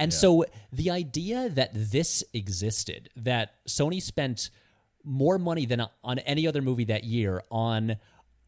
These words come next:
Speaker 1: a werewolf movie with Jack Nicholson that's really, like, kind of a satire about New York corporate culture. Like, that's their, their bi-, their most expensive movie of the year. Like, that would not happen again.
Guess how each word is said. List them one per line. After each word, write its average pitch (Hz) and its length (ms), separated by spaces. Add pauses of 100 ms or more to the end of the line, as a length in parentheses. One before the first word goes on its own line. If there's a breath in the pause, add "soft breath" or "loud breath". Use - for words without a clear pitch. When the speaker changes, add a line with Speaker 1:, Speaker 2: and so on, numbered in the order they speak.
(240)
Speaker 1:
a 143 60
werewolf 208 560
movie 175 300
with 139 180
Jack 127 260
Nicholson 117 720
that's 127 240
really, 156 500
like, 113 360 (220)
kind 143 400
of 151 80
a 151 80
satire 131 880
about 113 600 (280 soft breath)
New 135 180
York 143 320
corporate 127 420
culture. 233 540 (260 soft breath)
Like, 143 280
that's 139 600
their, 160 340
their 147 240
bi-, 117 260
their 147 320
most 131 180
expensive 123 400
movie 117 280
of 113 140
the 110 80
year. 104 360
Like, 135 240
that 185 240 (160)
would 147 200
not 131 260
happen 104 340
again. 85 480